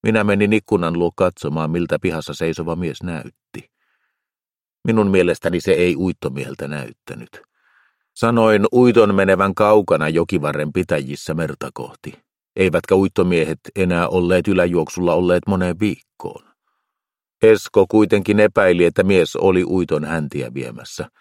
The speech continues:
tai vielä järviuitossa keräämässä lautoista karanneita paperipuita.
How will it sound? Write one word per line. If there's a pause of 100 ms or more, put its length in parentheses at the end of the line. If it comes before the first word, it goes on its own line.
(600)
tai
vielä
järviuitossa
keräämässä
lautoista
karanneita
paperipuita.